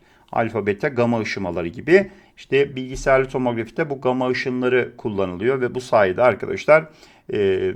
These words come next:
nükleer tıp alanında işimize yarıyor. Nükleer fizik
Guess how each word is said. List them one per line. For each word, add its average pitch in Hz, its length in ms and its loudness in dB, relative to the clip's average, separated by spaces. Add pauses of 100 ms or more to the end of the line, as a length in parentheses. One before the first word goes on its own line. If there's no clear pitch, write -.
(260)
nükleer 135 520 4
tıp - 280 -8
alanında 107 600 2
işimize 101 680 -4
yarıyor. 117 400 0
Nükleer 135 520 0
fizik 127 400 -14